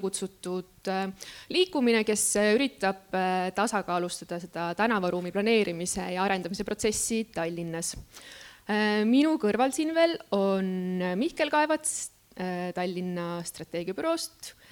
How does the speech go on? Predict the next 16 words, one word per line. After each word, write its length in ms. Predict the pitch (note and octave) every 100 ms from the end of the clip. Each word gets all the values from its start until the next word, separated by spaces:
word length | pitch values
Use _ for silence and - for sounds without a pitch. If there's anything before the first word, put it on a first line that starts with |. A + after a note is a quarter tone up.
| - -
Teele 220 | F#3+ F3+
Pehk 220 | - - A#3+
Rohetiigrist 840 | D#4+ A3 G3+ F3+ F3+ - _ G#3
ja, 160 | G3 F#3+ F3+ F3+ F3+ - - - _ _ - _ _
äh, 600 | F3 F3+ F3+ E3+ E3+ A2 F#3+
Marek 380 | G3 F#3+ - F#3+
Rannala 460 | F#3+ F#3+ F3+ F3+
Liikuvusagentuurist. 1040 | F3+ E3+ E3 E3+ F3 E3 F3 - - - - - - - - - - - _ _ -
Kas, 200 | - - - -
äh, 920 | F#3+ F#3+ F#3 F#3 F#3+ F#3 F#3 F#3 F#3 F#3+
me 580 | F#3+ F#3+ - - D#4
hakkame 240 | F#4 A#3 G#3
vist 200 | G#3+ G#3+
lihtsalt 200 | G3+ -
pihta. 360 | F3+ - E3 - - -
<laughs> 140 | -